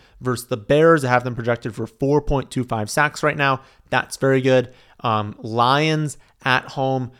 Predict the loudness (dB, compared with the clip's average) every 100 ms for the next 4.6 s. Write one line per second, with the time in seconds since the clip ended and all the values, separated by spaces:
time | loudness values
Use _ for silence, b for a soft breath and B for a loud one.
0 | b -4 -4 -4 -6 -10 -8 -6 -2 -2
1 | -2 -2 -2 -2 -4 -2 -4 -4 -8 -4
2 | -4 -4 -8 -2 -4 -4 b b -16 -10
3 | -6 -6 -4 -4 -4 -6 -10 -10 -4 -2
4 | -2 0 0 0 -2